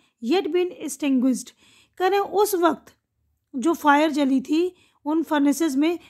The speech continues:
वो अभी तक नहीं बुझी है। तो इसका मतलब क्या है? रियलिटी नहीं बता रहे हैं आग के ना बुझने की, वो ये बता रहे हैं कि जैसे जितने प्यार से और जितने, ए, चाहत के साथ में उस समय लोव्स खाई जाती थी, या उस तरह जो उस टाइम पर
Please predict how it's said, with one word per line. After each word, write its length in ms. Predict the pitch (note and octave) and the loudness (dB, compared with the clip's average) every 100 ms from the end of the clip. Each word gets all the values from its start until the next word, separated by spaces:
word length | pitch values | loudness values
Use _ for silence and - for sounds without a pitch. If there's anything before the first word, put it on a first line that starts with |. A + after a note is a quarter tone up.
| _ | _
वो 120 | B3+ D4 | -2 0
अभी 220 | B3+ D4 | 2 0
तक 180 | D4+ C4+ | 0 0
नहीं 120 | C4 | 0
बुझी 300 | B3 A3 B3 | 0 0 -2
है। 80 | B3 | -2
तो 100 | C#4+ | -8
इसका 200 | - D#4 | -4 -2
मतलब 320 | D4 D#4+ D#4+ | -2 -4 -6
क्या 120 | F4 E4+ | -4 -2
है? 180 | C#4 - _ _ _ _ _ C4 | -4 -6 _ _ _ _ _ -4
रियलिटी 500 | A#3+ C4+ C4+ C#4+ F#4+ | 2 2 2 0 -2
नहीं 120 | G#4+ | -2
बता 280 | G#4 G4+ F#4+ | -2 0 0
रहे 100 | F4+ | 0
हैं 120 | D#4+ | 0
आग 200 | C4 C4 | -2 -4
के 80 | D4 | -4
ना 120 | B3+ | -4
बुझने 320 | C4 B3 B3 A#3+ | -2 -2 -4 -4
की, 180 | A#3+ | -6
वो 160 | A3+ C#4 | -6 -2
ये 160 | E4 E4 | 0 0
बता 300 | D4+ C4+ C4+ | -4 -4 -2
रहे 100 | D4+ | -2
हैं 100 | E4 - - - _ | -4 -12 -20 -20 _
कि 100 | - D#4 | -6 -2
जैसे 500 | B3+ D#4+ D#4+ F#4+ C4 - _ _ _ _ _ | 2 2 2 0 0 -8 _ _ _ _ _
जितने 340 | A#3+ E4 F4 | -6 -4 -2
प्यार 340 | - D#4+ D#4 D#4+ | -2 0 0 0
से 120 | E4 | 0
और 80 | E4 | 0
जितने, 380 | B3+ D4+ D#4+ E4+ - - - _ | 0 -2 -2 -2 -6 -20 -20 _
ए, 580 | C#4 D4 D4 C#4+ B3+ D#4 - | -2 0 2 0 -6 -14 -4
चाहत 320 | D4+ D4 F4 | 0 0 0
के 100 | E4 | -4
साथ 260 | D4+ C#4+ C#4+ | -2 -2 0
में 80 | |
उस 160 | D#4 D4+ | -2 0
समय 200 | D#4 D#4+ | 0 0
लोव्स 500 | D#4+ E4+ C#4+ D4 A#3+ | 0 0 0 0 -2
खाई 260 | - C#4+ C#4+ | -2 0 2
जाती 280 | C4+ D4+ | 0 -4
थी, 260 | C#4+ D4+ D4 - _ _ _ | -2 -2 -2 -8 _ _ _
या 100 | C#4+ | 0
उस 200 | D4+ E4 | 2 0
तरह 400 | F4 E4 E4 D#4 | 0 -2 0 0
जो 260 | C4+ C4+ C#4+ | 0 2 0
उस 280 | D4 D#4+ D4 | 0 -6 -4
टाइम 200 | D#4 D4+ | -2 -2
पर 200 | C4 D4+ | -4 -6